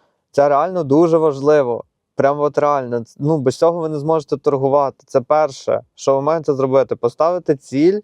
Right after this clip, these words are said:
в трейдингу, да, потім під цю ціль шукати, як ви будете досягати цієї цілі,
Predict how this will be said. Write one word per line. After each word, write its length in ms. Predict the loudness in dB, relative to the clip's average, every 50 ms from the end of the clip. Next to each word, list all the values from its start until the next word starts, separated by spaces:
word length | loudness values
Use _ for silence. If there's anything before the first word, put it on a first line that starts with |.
| _ _ _
в 60 | _
трейдингу, 680 | _ -2 0 2 2 0 0 -2 -6 -10 -8 -8 -8 -6
да, 400 | -2 -2 0 0 0 -2 -4 -2
потім 360 | 0 0 0 0 -2 -6 -6
під 160 | -6 -8 -4
цю 120 | -4 -4
ціль 240 | -4 -2 -2 -2 -2
шукати, 520 | -2 -4 -6 -4 -2 -2 -2 0 -2 -2 -2 -4 -10 -20 _ _ _
як 200 | 0 0 0 2
ви 100 | 0 -4
будете 320 | 0 2 0 2 2 0 0
досягати 680 | 2 0 0 0 -2 -2 0 0 -2 -2 -2 -4 -6
цієї 300 | -2 0 2 2 2 0
цілі, 380 | -4 -2 0 0 0 0 0